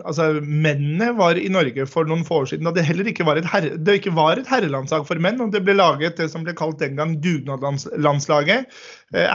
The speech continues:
herrelandslaget har jo opplevd en veldig opptur, hvor de faktisk har konkurrert og slått Danmark og Kosovo og, eh, Slovakia på bortebane og så videre, på ganske kort tid egentlig. Og en av de tingene som var veldig viktig der for at dugnadslandslaget på herresiden kom opp,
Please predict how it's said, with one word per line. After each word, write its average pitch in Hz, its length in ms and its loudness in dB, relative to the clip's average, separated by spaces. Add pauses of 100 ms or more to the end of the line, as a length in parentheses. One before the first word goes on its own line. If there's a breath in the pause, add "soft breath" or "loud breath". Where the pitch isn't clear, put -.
herrelandslaget 160 560 2
har 262 140 2
jo 202 100 2
opplevd 151 300 -4
en 175 100 -2
veldig 170 140 0
opptur, 165 340 -6
hvor 165 160 -4
de 160 80 -6
faktisk 143 320 -6
har 175 180 -4
konkurrert 247 460 -4
og 175 140 -2
slått 170 260 -2
Danmark 143 480 -2
og 160 160 -4
Kosovo 147 560 -2
og, 151 180 0 (220 loud breath)
eh, 156 160 6
Slovakia 156 600 2
på 170 100 -6
bortebane 143 480 -8
og 139 80 -10
så 143 80 -10
videre, 156 400 0
på 214 160 0
ganske 262 480 -4
kort 226 240 -2
tid 135 240 -2
egentlig. 151 380 -2 (420 loud breath)
Og 208 220 4 (100)
en 208 180 4
av 240 60 2
de 220 140 -2 (100)
tingene 170 320 0
som 185 220 -2
var 196 100 4
veldig 175 220 0
viktig - 260 -6
der 160 240 2
for 180 160 -2
at 175 140 -4 (160)
dugnadslandslaget 147 760 -4
på 190 80 4
herresiden 170 480 2
kom 190 240 2
opp, 269 140 -4